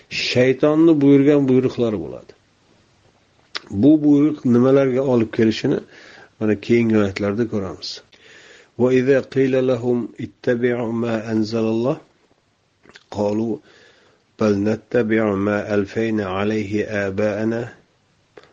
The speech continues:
أولو كان آباؤهم لا يعقلون شيئا ولا يهتدون.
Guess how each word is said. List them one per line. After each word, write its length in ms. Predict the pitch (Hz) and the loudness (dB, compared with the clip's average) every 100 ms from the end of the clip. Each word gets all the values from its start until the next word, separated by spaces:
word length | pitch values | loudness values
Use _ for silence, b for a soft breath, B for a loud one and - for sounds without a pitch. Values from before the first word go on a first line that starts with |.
| _ 101 | _ -4
أولو 360 | 101 117 117 | -2 -2 -2
كان 320 | 107 127 123 117 | -4 -4 -2 -2
آباؤهم 920 | 110 113 104 107 123 127 110 113 110 | -4 -4 -4 -2 -2 -2 -6 -2 -2
لا 160 | 113 110 | 0 -2
يعقلون 800 | 110 98 101 - 113 113 117 110 | -2 -4 -8 -2 0 0 -2 -6
شيئا 400 | - 127 127 131 | -4 -4 -4 -4
ولا 440 | 120 110 110 110 | -6 -2 -2 -2
يهتدون. 640 | 110 107 - 110 104 92 | -2 -4 -4 -4 -2 -6